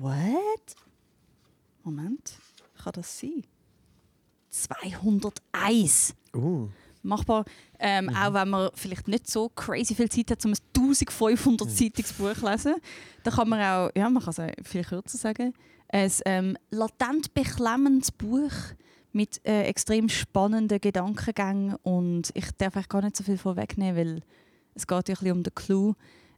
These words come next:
Speaker 1: Äh, ich habe sie auch vorlesen gesehen. Es ist, äh, wirklich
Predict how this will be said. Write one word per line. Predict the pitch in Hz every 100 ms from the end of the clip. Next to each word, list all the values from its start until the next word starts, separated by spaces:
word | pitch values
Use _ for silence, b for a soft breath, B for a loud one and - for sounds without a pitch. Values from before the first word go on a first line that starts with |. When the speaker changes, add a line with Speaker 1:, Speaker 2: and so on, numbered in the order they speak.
| -
Speaker 1:
Äh, | 180
ich | 175
habe | 185
sie | 185
auch | 175
vorlesen | - 190 208 208 - -
gesehen. | - 190 185 185 _ _ _ _ _ _
Es | 196 190
ist, | 185 - 180
äh, | 180 175 175 170 -
wirklich | 170 -